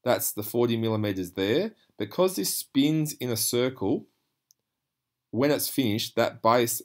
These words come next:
a-, at the bottom of the lamp will be eighty millimeters. And just like this one I set to twenty-five, when I sp-, revolve that right around, that will be fifty millimeters across in diameter.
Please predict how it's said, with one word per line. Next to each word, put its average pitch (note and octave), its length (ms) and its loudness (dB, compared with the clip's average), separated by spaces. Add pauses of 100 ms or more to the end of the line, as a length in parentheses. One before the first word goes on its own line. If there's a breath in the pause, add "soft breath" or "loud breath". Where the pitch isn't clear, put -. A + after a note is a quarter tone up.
(100)
a-, - 100 -8 (160)
at G2+ 100 -6
the G#2 60 -8
bottom G#2+ 380 2
of G2 60 -6
the G2 80 -6
lamp G2 540 -2
will G2 100 -4
be F#2 260 -8
eighty F#2+ 320 -2
millimeters. E2+ 600 -8 (300 soft breath)
And G2 140 -6
just B2 240 -2
like A2+ 260 4
this A2+ 200 -2
one A2+ 180 2
I G2+ 80 0
set - 320 -4
to - 80 -20
twenty-five, A#2+ 760 -4 (320)
when A2 120 -6
I G2 80 0
sp-, - 460 -12
revolve A2+ 540 4
that A2 380 2
right G2 240 2
around, A#2+ 380 -2
that - 120 0
will F#2+ 80 -6
be F2+ 140 -8
fifty G#2 460 -8
millimeters F#2 600 -6
across - 480 -4
in F2 180 -12
diameter. D2+ 440 -8